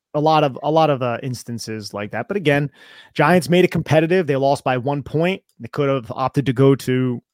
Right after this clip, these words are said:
overtime or possibly overtime, since there was a little bit of time left on the clock. They decided not to, and the Rams get a much needed victory for them as the Giants look to turn the page towards the twenty twenty-four N F L draft. Chris,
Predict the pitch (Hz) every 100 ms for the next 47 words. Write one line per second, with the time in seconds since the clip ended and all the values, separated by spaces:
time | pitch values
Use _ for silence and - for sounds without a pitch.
0 | _ 151 143 147 135 143 151 202 131 107
1 | 107 - 107 117 117 123 117 120 - 117
2 | 131 123 110 101 113 107 113 117 113 -
3 | 117 120 120 120 151 - 123 110 - 117
4 | 110 117 127 - 123 120 104 113 117 117
5 | 117 - 110 123 160 143 135 127 135 127
6 | 107 123 147 135 - - - - 139 127
7 | 127 123 120 - 117 - - 180 151 143
8 | 139 135 131 - _ _ - 131 131 117
9 | - _ 117 120 - 127 123 - 120 -
10 | - 127 120 - 127 117 107 107 104 -
11 | 104 107 - - 170